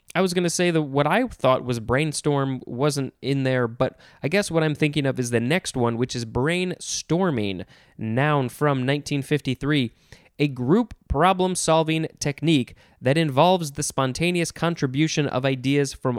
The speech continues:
all members of the group. Also, the mulling over of ideas by one or more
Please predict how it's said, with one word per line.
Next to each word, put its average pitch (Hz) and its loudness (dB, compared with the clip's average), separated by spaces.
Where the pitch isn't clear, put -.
all 185 4
members 143 0
of 117 -2
the 110 -4
group. 156 2
Also, 147 2
the 127 0
mulling 185 4
over 147 4
of 156 2
ideas 143 2
by 117 -2
one 147 2
or 123 0
more 170 4